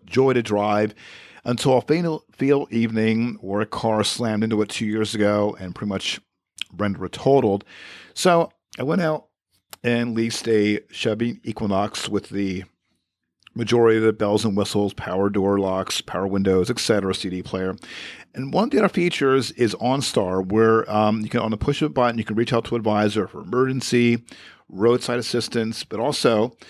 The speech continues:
if your car is stolen, you can reach out to OnStar, and it's their ten-year anniversary. When a report a stolen car to both OnStar and the local authorities,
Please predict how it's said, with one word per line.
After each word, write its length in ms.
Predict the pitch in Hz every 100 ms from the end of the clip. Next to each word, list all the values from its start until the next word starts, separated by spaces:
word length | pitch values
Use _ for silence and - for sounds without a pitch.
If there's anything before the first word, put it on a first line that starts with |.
| - - _
if 100 | 117
your 100 | 104
car 220 | - 104
is 80 | 107
stolen, 640 | - 175 185 160 110 123 107
you 160 | - 104
can 160 | 139 110
reach 200 | 107 98
out 120 | 90
to 60 | -
OnStar, 640 | 87 85 - 92 120 143 101
and 340 | 98 98 101
it's 240 | 98 - - _ -
their 240 | 98 101
ten-year 640 | - - 117 113 101 98 -
anniversary. 800 | 110 120 170 262 - 92 - - - - - - -
When 220 | 131 147
a 40 |
report 500 | 147 147 - 110 120
a 60 | 147
stolen 340 | - 139 127
car 360 | 123 127 117 120
to 100 | 113
both 220 | 101 107 -
OnStar 600 | 101 110 - 123 123 123
and 80 | 104
the 60 |
local 540 | 104 117 117 120 110 -
authorities, 800 | 98 - 160 170 147 110 110 -